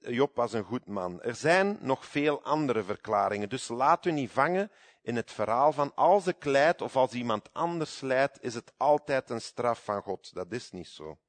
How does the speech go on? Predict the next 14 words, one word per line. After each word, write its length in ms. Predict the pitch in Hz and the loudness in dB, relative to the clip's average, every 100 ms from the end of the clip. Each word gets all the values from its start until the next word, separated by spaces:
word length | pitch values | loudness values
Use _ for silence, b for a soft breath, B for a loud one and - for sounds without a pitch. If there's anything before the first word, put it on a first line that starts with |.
| _ _ _ _ _ _ _ _ b _ | _ _ _ _ _ _ _ _ b _
Nu, 400 | 113 127 95 - _ _ _ _ _ _ _ _ _ _ _ _ _ _ _ _ _ _ _ _ _ _ _ _ - | 0 0 0 -6 _ _ _ _ _ _ _ _ _ _ _ _ _ _ _ _ _ _ _ _ _ _ _ _ -2
waarom 500 | 123 147 180 170 151 | 4 6 6 4 4
laat 280 | 143 - | 4 4
God 360 | - 139 - 90 | 0 -2 -2 -10
lijden 500 | 101 107 107 101 98 - | -6 -4 -4 -6 -10 -12
toe? 240 | 98 80 _ _ _ _ _ _ _ _ _ _ _ _ _ _ _ _ _ _ _ _ _ _ _ _ _ _ _ _ _ | -16 -16 _ _ _ _ _ _ _ _ _ _ _ _ _ _ _ _ _ _ _ _ _ _ _ _ _ _ _ _ _
Ik 200 | - - | -18 -4
heb, 220 | 117 - | -4 -2
eh, 240 | 107 104 95 | 0 2 0
vier 320 | 92 135 - | -4 -8 -6
kinderen 440 | - 135 156 151 156 | -4 -2 -2 0 -2
ondertussen 640 | 156 147 - 160 - 135 | -2 -6 -8 -6 -2 0
en, 180 | 110 107 | 0 0
ehm, 340 | 104 101 101 | -2 -2 -6